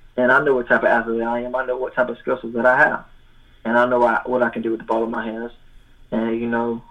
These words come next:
like I said, we all gotta compete. So, you know, when I get there, my, my head, my, on my head is, my mind is gonna be like, "Okay, what can I do to start? What I'm gonna do to start? Or, you know, get some playing time." But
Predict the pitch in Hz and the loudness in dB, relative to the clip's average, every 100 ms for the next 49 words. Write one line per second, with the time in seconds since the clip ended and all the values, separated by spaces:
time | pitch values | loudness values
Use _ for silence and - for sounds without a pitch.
0 | - 117 117 113 123 117 120 120 120 113 | -6 -2 0 2 2 4 6 6 4 0
1 | - 113 131 110 - 113 110 - - - | -4 -8 -6 -6 -4 -2 -2 -8 -20 -20
2 | - - - - 113 113 120 120 123 117 | -20 -20 -20 -8 -4 -2 0 0 0 0
3 | 123 120 123 117 117 120 123 - 135 135 | 2 2 2 2 2 0 0 0 2 2
4 | 127 120 - - 131 135 127 131 123 131 | -2 -8 -16 -6 0 0 -2 -2 0 2
5 | 139 135 120 113 123 131 135 127 123 120 | 0 -2 -4 -4 -4 0 -2 -2 -8 -14
6 | 113 117 117 117 - 113 - - - - | -14 -14 -16 -14 -6 -6 -6 -18 -20 -20
7 | - - 120 120 113 113 110 - 107 117 | -20 -8 -2 0 0 -2 -8 -4 -4 -2
8 | 117 113 113 110 113 - 113 104 110 110 | -4 -4 -8 -8 -10 -4 -2 -2 -4 -6
9 | 113 113 110 - - - 127 117 - 123 | -4 -6 -8 -10 -20 -2 -2 -2 0 0
10 | 117 - 110 110 - - 113 - | 0 -2 -4 -6 -10 -4 -2 -2